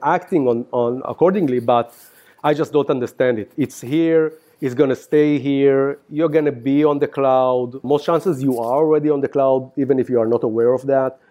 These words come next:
with different SaaS solutions that you are using and so on. So,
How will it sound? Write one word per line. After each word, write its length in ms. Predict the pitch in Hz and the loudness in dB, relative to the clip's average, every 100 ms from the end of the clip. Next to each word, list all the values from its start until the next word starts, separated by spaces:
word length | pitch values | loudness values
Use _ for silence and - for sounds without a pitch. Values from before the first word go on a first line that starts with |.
| _ | _
with 420 | 117 120 107 113 110 | -4 -4 -4 -6 -4
different 340 | 131 131 113 | 0 0 -2
SaaS 320 | - 120 123 | 0 0 0
solutions 400 | 147 135 127 127 | 0 0 0 0
that 160 | 123 127 | -2 0
you 120 | 127 | 2
are 340 | 120 120 123 - | 2 2 0 -4
using 800 | 127 123 135 123 123 123 120 117 | -6 0 0 2 0 0 0 -2
and 120 | 113 | -6
so 160 | 120 117 | -2 0
on. 260 | 123 123 117 | 2 0 -4
So, 600 | - 120 113 113 110 | 0 2 4 2 0